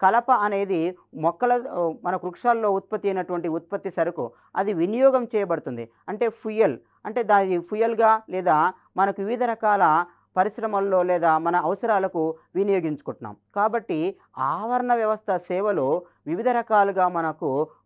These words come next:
గుర్తించబడ్డాయి. ఇది ఆవరణ వ్యవస్థకు సంబంధించినటువంటి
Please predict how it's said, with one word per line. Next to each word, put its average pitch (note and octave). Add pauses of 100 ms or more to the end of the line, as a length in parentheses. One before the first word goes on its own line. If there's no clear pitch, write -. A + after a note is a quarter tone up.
గుర్తించబడ్డాయి. B2 (260)
ఇది B3 (100)
ఆవరణ A3+
వ్యవస్థకు F#3
సంబంధించినటువంటి D3+